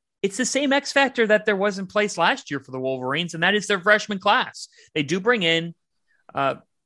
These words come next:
uh, a top-tier recruiting class. It's ranked eleventh in the country. And Terrace Reed and Jett Howard, I'm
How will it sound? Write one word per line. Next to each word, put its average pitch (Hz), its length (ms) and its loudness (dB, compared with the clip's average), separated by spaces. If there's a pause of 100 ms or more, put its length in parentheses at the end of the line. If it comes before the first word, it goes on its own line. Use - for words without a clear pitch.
(120)
uh, 131 400 2
a - 140 -14
top-tier 170 440 0
recruiting 151 420 -2
class. 147 460 0
It's - 140 -20
ranked 143 240 -4
eleventh 139 380 -2
in 156 100 -6
the 151 60 -4
country. 147 600 -2 (400)
And 160 460 4 (140)
Terrace 202 460 2
Reed 214 420 2
and 156 180 0
Jett 160 240 2
Howard, 180 520 2 (100)
I'm 170 320 -4